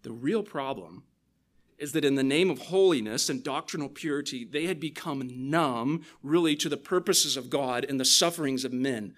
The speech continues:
before them. Their silence was evidence of that. And this angered and grieved Jesus.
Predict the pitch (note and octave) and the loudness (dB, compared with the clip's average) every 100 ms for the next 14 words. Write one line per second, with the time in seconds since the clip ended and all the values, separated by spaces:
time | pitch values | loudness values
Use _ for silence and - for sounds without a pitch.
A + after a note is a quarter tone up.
0 | _ - - C#3+ A#2+ G2 F2+ _ _ _ | _ -16 -6 -2 -2 -4 -14 _ _ _
1 | _ _ _ _ _ _ _ _ _ _ | _ _ _ _ _ _ _ _ _ _
2 | _ _ C#3 C3 - F#3+ G#3 E3+ G#2+ A#2 | _ _ 6 10 12 10 8 2 -2 -6
3 | - - - _ _ _ - A#2+ - C#3+ | -4 -4 -6 _ _ _ -8 -8 -4 -2
4 | D3 A#2+ G2 - G2 - - - _ _ | -2 -2 -4 -4 -6 -12 -16 -20 _ _
5 | _ _ _ _ _ _ _ _ _ _ | _ _ _ _ _ _ _ _ _ _
6 | _ C3 A#2 C3 D#3+ F#3 - - - _ | _ -8 -6 0 2 4 4 0 -6 _
7 | _ _ _ _ _ - D3 D3+ B2+ A#2+ | _ _ _ _ _ -4 -2 0 -2 -6
8 | - - _ _ _ - D#3 D3+ C3 C#3 | -10 -20 _ _ _ -6 -4 -4 -6 -6
9 | C3+ D3+ D#3+ B2+ G#2+ - - _ _ _ | -2 2 2 2 -2 -10 -18 _ _ _
10 | - C3 C#3+ A2 G2+ - - | -6 -2 0 -2 -2 -4 -4